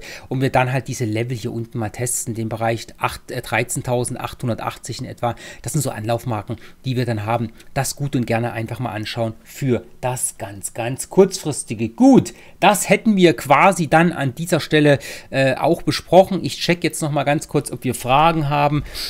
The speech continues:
Auf Zoom kommt heute keine weitere Frage. Das passt also alles. Im Facebook sehe ich auch keine weiteren Fragen.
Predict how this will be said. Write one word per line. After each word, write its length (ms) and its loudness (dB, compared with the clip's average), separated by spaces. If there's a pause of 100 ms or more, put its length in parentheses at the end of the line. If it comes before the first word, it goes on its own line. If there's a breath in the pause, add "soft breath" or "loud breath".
(220 loud breath)
Auf 400 0 (380)
Zoom 440 2
kommt 360 0
heute 400 0
keine 400 2
weitere 380 0
Frage. 380 0
Das 200 -8
passt 340 -4
also 220 -6
alles. 320 -4
Im 60 -10
Facebook 500 -6
sehe 140 -4
ich 140 -8
auch 200 -8
keine 240 -4
weiteren 340 -2
Fragen. 400 0